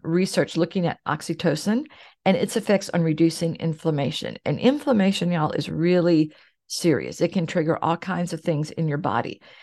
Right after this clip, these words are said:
It's related to things like obesity, diabetes, cancer, arthritis. And so anything that you can redu-, do to reduce inflammation can make you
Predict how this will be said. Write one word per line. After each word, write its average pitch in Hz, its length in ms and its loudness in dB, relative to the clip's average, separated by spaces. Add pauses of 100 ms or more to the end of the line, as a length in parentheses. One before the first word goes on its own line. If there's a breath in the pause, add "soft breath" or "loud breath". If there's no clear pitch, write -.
(180 loud breath)
It's 170 320 4
related 170 400 6
to 170 60 -2
things 160 320 0
like 123 200 -4
obesity, 165 600 0
diabetes, 160 760 0
cancer, 170 680 -2
arthritis. 170 840 0 (600 soft breath)
And 185 240 2
so 180 440 2 (600)
anything 247 420 2
that 175 120 -2
you 160 140 -2
can 170 180 -6
redu-, 151 400 0 (220)
do 175 180 0
to 165 140 -6
reduce 156 420 -2
inflammation 160 600 -4
can 160 180 -2
make 127 220 -2
you 147 260 0